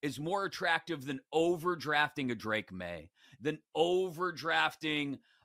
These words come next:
a J J McCarthy or a Bo Nix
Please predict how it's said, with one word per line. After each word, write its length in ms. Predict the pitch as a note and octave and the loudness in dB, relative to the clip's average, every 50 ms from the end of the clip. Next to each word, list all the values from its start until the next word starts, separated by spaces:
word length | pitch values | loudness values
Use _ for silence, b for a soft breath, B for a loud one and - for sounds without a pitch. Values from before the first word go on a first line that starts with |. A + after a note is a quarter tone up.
| b - | b 0
a 440 | C#3+ D3 C#3+ C#3+ C#3+ C#3 C#3 C3+ C3 A2 | 2 4 6 6 6 6 6 4 2 0
J 240 | G#2 B2+ D3 D3+ D3 | -2 -2 0 0 0
J 200 | - D3 D3 C3+ | 0 0 0 0
McCarthy 840 | C3+ C3 C3 - - C3+ C#3 C#3+ C#3 C3 - - G#2+ A2 G2+ F#2 - | 0 -2 -4 -4 -2 2 2 4 2 2 -2 -4 -6 -6 -6 -6 -4
or 220 | - B2 B2 B2+ B2+ | 0 0 2 2 2
a 60 | A#2+ | 0
Bo 420 | A2+ G2 - C3 B2+ B2 B2+ B2 | -2 0 2 4 4 4 4 2
Nix 800 | A#2+ A#2 A#2 A2+ A#2+ B2+ C3 G#2+ - _ - - - - - - | 2 0 0 -2 0 0 -2 -2 -4 _ -10 -10 -8 -8 -8 -10